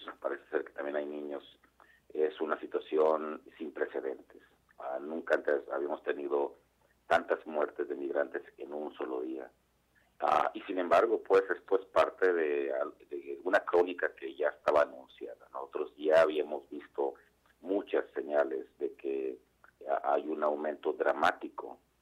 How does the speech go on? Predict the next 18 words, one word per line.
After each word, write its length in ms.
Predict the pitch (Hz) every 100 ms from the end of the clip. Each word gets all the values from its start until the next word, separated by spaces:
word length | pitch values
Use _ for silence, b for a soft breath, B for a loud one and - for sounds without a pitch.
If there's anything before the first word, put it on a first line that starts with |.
| _ _ _ - -
eh, 260 | 71 69 -
de 140 | 71
la, 300 | 65 67 65 -
de 80 | 71
los 240 | 67 -
migrantes 460 | 76 71 73 69 80
que 80 | -
están 240 | - 73
muriendo 640 | 73 71 71 71 73 71 69 b b b -
al 120 | 73
cruzar 300 | - 76 80
la 100 | 90
frontera 440 | 90 80 82 87
debido 640 | 87 82 76 82 90 85 71 _
precisamente 560 | 82 80 - 85 82 -
a 40 |
la 140 | 73 -
política 800 | 71 71 - 76 - 73 67